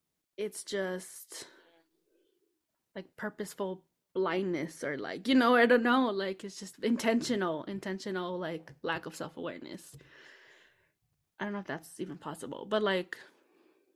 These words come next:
yeah, I mean, I just think some of the ways that we, like, behave is also has been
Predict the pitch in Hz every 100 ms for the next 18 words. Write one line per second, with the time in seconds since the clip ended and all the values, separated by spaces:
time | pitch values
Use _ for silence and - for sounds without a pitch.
0 | _ _ _ _ - 254 202 254 254 254
1 | 262 269 262 - - - - - - -
2 | 262 262 247 226 226 214 208 202 - 165
3 | 156 - 185 180 170 185 160 156 175 175
4 | 175 175 - 170 170 170